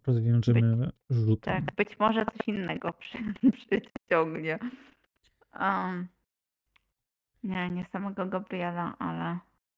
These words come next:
Speaker 2: ale chwyta się jakiegoś. Chce, chce, chce postawić, e, przed sobą <laughs> obrońcę.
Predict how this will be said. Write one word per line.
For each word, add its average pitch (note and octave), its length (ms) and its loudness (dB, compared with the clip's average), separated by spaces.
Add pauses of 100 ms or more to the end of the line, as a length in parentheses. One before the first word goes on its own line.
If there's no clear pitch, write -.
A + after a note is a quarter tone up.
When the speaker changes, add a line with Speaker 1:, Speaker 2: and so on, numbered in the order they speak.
(160)
Speaker 2:
ale A#3+ 200 2
chwyta B3 500 -2
się G3 340 -8
jakiegoś. - 600 -8 (840)
Chce, G#3 220 2
chce, C4 320 0 (240)
chce D#4+ 300 0
postawić, C4+ 680 0 (440)
e, G3+ 240 0 (720)
przed - 260 -4
sobą G#3+ 440 2
<laughs> A#3+ 1800 0
obrońcę. E3+ 680 0